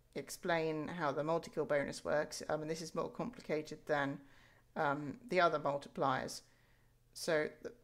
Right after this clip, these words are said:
what I'm gonna, what I'm gonna do, um, is give an example. So let's say that, uh, we have a combo of ten, um, then we fire a Cataclysm.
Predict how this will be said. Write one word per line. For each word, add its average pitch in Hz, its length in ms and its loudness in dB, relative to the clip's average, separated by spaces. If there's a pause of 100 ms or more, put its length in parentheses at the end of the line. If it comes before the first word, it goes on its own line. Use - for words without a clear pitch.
what 180 200 2
I'm 175 80 0
gonna, 170 260 -2
what 180 120 2
I'm 175 80 2
gonna 175 140 -2
do, 214 380 2
um, 160 540 4 (280)
is 160 120 -4
give 170 180 2
an 156 80 2
example. 165 580 2
So - 160 -2
let's 190 260 4
say 170 600 0 (120)
that, - 480 0 (160)
uh, 151 300 6 (160)
we 165 140 -2
have 160 180 2
a 160 40 0
combo 175 380 4
of 151 160 0
ten, 156 440 -2 (520)
um, 160 360 4
then 170 180 2
we 165 100 -4
fire 165 300 4
a 160 40 0
Cataclysm. 175 760 0